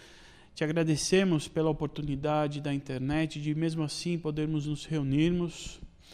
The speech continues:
Queremos te pedir que o Senhor venha nos conduzir nessa manhã e nos ajudar a entender esse texto, nos entender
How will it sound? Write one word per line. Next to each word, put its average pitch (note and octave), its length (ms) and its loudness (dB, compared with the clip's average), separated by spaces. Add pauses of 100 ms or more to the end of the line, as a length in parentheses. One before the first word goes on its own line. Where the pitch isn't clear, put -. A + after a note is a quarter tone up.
(400)
Queremos E3 360 0
te E3 100 -6
pedir E3 360 0
que - 80 -18
o - 20 -12
Senhor E3 240 0
venha E3+ 260 0
nos F3 320 -2
conduzir F#3 720 2
nessa E3+ 360 0
manhã D3 540 2 (960)
e C#3+ 240 -4
nos D3 180 -2
ajudar D3+ 540 2
a D3 40 4
entender C#3 440 0
esse - 180 -8
texto, D3+ 640 -2
nos C#3+ 220 -4
entender C#3 760 -4